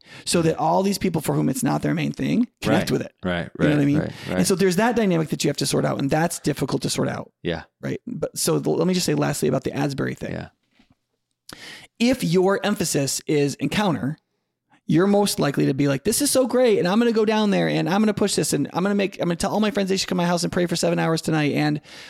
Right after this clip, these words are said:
Speaker 1: like, you'll, you're, you're likely to overdo that. What I would say is,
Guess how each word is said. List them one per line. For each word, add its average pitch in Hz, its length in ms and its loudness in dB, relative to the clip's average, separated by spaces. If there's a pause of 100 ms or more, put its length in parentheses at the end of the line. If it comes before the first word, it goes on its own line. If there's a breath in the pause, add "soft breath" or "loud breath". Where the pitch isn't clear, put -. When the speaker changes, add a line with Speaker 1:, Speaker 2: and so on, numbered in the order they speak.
Speaker 1:
like, 180 260 0
you'll, 190 220 2
you're, 170 300 0 (100)
you're 160 200 2
likely 185 260 2
to - 80 2
overdo 147 420 2
that. 127 140 -2
What 147 100 0
I 160 60 2
would 175 120 2
say 160 140 2
is, 139 220 0